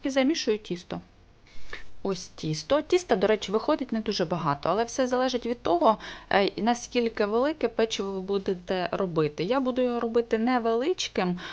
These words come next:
тому, в принципі, на одну норму його буде достатньо. Але чим більше воно буде за розміром,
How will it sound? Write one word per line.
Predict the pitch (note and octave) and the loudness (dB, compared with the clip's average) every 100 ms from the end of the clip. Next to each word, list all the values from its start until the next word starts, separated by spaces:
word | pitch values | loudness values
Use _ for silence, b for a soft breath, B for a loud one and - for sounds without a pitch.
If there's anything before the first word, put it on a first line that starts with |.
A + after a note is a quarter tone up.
| B - | B -4
тому, | A#3 A3+ B3+ | 0 2 2
в | D#4+ | 0
принципі, | - A#3+ B3+ B3+ C4 G#3 G3 - | 0 0 2 0 -2 2 0 0
на | F#3+ G#3+ A#3 | 0 4 4
одну | - G#3+ G#3+ A#3+ | 4 2 2 2
норму | B3 D#4+ F4+ A#3+ | 6 6 8 6
його | G#3+ A3 B3 | 4 2 2
буде | B3 A#3+ | 2 2
достатньо. | G#3+ A#3 - E3+ D3 - - C3+ - | 2 0 0 2 2 0 -4 -4 0
Але | F#3 G#3 A3 | 2 4 2
чим | A3 - G#3+ | 2 0 0
більше | G#3 G3+ - | 0 0 -2
воно | G3 G3 G#3+ | -2 -2 -2
буде | A3+ D#4+ C#4+ - B B B - | -2 0 4 2 B B B -6
за | F#3+ A#3+ | 2 4
розміром, | A#3+ A3+ G#3+ G#3 G3+ G#3 | 6 4 2 0 0 -2